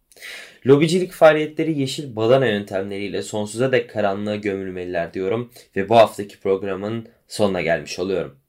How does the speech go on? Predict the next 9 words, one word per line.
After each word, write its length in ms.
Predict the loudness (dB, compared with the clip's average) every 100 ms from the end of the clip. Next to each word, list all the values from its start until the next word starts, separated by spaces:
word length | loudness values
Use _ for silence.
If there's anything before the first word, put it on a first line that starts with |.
| _ _ _
Haftaya 500 | 4 4 2 0 0
Cuma 440 | 0 0 0 -2
tekrar 400 | -4 -2 4 4
saat 340 | 4 0 -2 -4
ikide 240 | -6 -4
görüşmek 560 | 2 2 2 -2 -4 -2
üzere 280 | 0 0 0
diyorum. 460 | 0 0 -2 -6 _ _ _ -20 -20 0
Jamiroquai'dan 1120 | 4 6 6 4 4 6 6 6 2 2 0